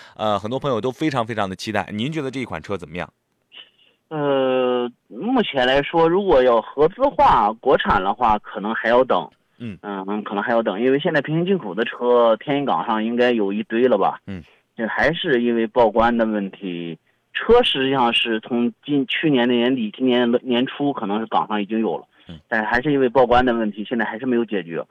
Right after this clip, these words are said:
Speaker 2: 但我感觉最近这一两个月可能会有一定，一，会一定突破，我觉得会，会，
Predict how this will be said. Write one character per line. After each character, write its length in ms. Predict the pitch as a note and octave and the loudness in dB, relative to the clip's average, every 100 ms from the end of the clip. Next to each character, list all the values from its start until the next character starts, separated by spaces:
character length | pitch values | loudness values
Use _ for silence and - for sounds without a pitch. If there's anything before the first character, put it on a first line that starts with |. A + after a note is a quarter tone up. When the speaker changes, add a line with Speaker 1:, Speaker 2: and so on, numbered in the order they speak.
| _ _ - | _ _ 0
Speaker 2:
但 120 | C3 | 2
我 140 | F3 | 2
感 240 | C4 A#2+ G3+ | 2 2 0
觉 100 | A3 - | -4 0
最 200 | F#3 D3+ | 0 0
近 320 | - F#3+ C3 | 2 2 2
这 140 | G#2 | 0
一 160 | A2 A#2+ | 0 2
两 200 | G#2+ E2 | 2 0
个 80 | G2 | -4
月 220 | G#2 F#2 | -2 -4
可 220 | - F2+ | -6 -10
能 240 | F#2 B2 E3 | -6 -4 -2
会 320 | C#3+ A2+ F#2+ | 0 0 0
有 180 | F2+ F#2+ | -4 -6
一 100 | G2 | -6
定， 440 | G#2 G2+ F#2+ F2+ | -6 -6 -8 -12
一， 200 | F#2+ G2+ _ - | -14 -14 _ -14
会 200 | B2 A2+ | -6 -4
一 80 | |
定 200 | G#2+ B2 A2+ | -2 -2 -2
突 180 | D3 | -6
破， 180 | C#3 A#2+ | 0 0
我 80 | F#2 | 0
觉 100 | B2 | 0
得 140 | F#3+ G#3 | -2 -2
会， 260 | - A#2 G#2+ | -2 0 0
会， 280 | - G#2+ | -2 -6